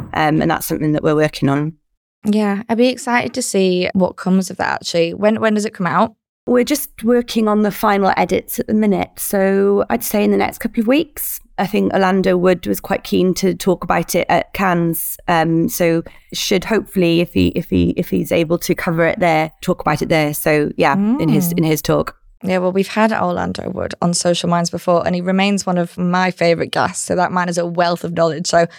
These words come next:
Speaker 2: anything he's been a part of, I think we'll just be
Speaker 1: Yes.
Speaker 2: absolutely not missing out any detail. But are you able to share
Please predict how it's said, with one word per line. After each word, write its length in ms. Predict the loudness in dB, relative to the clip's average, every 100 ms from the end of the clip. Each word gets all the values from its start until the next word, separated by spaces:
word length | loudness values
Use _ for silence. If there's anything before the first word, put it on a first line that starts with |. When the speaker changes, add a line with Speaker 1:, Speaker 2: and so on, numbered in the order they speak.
| -8
Speaker 2:
anything 380 | -2 0 0 -4
he's 240 | -2 -4 -2
been 120 | -2
a 60 |
part 380 | 0 0 0 0
of, 100 | 0
I 80 | 0
think 220 | -2 -2
we'll 100 | 0
just 240 | 2 0 0
be 100 | 0
Speaker 1:
Yes. 160 | 0 -6 -20 -20 -6
Speaker 2:
absolutely 880 | -4 -4 -2 0 0 0 0 -2 -6
not 260 | -2 0 2
missing 320 | 0 -2 -2
out 160 | -2 0
any 200 | 0 0
detail. 540 | 0 0 0 0 -2 0
But 180 | 0 -2 -18 -8
are 160 | -2 0
you 140 | 0
able 180 | 0 -2
to 80 | -6
share 520 | -6 -2 0 0 -2